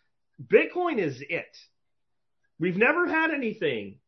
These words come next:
that does what Bitcoin does. And anything that's close, like you say, it's a Litecoin or something else, none of them live up to the gold standard, the Immaculate Conception, or the, the most secure network that mankind has ever built that Bitcoin has.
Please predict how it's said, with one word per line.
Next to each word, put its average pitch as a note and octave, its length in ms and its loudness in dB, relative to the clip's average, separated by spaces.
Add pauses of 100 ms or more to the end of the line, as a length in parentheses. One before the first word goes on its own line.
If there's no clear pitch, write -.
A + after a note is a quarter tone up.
(120)
that D#3+ 260 -2
does G3 280 2
what F3+ 220 0
Bitcoin D3 400 -4
does. E3 300 -2
And D#3+ 120 -4
anything C#4+ 380 0
that's G#3+ 160 0
close, F#3+ 420 -2
like D#3+ 120 -4
you D3+ 80 -8
say, C#3+ 140 -2
it's A2+ 100 -10
a - 20 -6
Litecoin D#3 600 -2
or C#3 60 -6
something C#3+ 280 -6
else, B2 120 -6 (580)
none D3+ 300 4
of G#3 160 2
them F#3 220 0
live D#3 200 0
up C#3+ 280 2
to C#3 120 -8
the A#2+ 120 -6
gold C3 560 2
standard, A2+ 600 -6
the G#2+ 120 -8
Immaculate A2+ 600 -4
Conception, G#2+ 720 -8
or B2 180 4
the, A2+ 200 4 (160)
the A2+ 320 -2 (400)
most E3 320 8
secure D#3 380 4
network A#2+ 580 2 (220)
that A#2+ 180 2
mankind A#2+ 460 -2
has G#2 100 -4
ever G2+ 220 -2
built G2+ 440 -2 (500)
that A2 120 -2
Bitcoin F#2 320 -6
has. - 280 -18